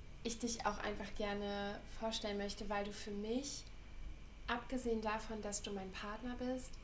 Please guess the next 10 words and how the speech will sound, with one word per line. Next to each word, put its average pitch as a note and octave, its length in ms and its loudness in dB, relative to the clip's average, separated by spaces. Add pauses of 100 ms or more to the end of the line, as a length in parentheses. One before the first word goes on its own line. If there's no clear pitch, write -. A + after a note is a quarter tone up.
eine G#3+ 320 2
der G3+ 320 2 (100)
inspirierendsten A3 880 2 (380)
Menschen G3+ 720 0 (720)
bist, A#3+ 340 6
den G#3+ 180 -2
ich A3 240 -2
je G#3+ 200 0
begegnet G#3+ 520 -2
bin. G#3 340 -2